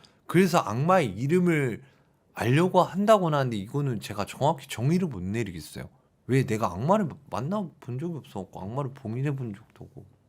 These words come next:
도깨비도 있고 도깨비는 신입니다. 요괴도 있는데 요괴는 죽은 기운으로 인해서 만-,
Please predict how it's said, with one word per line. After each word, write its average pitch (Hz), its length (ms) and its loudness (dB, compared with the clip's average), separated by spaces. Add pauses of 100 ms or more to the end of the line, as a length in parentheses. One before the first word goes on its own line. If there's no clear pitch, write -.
(240)
도깨비도 165 440 -2
있고 143 160 -4
도깨비는 147 460 -2
신입니다. 117 600 -4 (520)
요괴도 131 360 -4
있는데 87 400 -6
요괴는 143 720 4 (320)
죽은 139 480 -2
기운으로 151 580 0
인해서 110 540 -2
만-, 90 240 -4